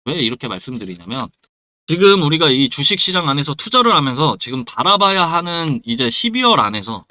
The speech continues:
십이월 안에서 이제 네 가지가 있습니다. 중요한 일정 네 가지가 있는데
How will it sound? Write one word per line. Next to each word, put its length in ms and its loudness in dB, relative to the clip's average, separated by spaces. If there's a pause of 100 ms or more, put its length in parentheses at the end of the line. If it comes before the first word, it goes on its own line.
(160)
십이월 420 0
안에서 480 0 (320)
이제 160 -4
네 220 -2
가지가 320 0
있습니다. 320 -6
중요한 360 -4
일정 240 -6
네 140 -6
가지가 300 -4
있는데 560 -6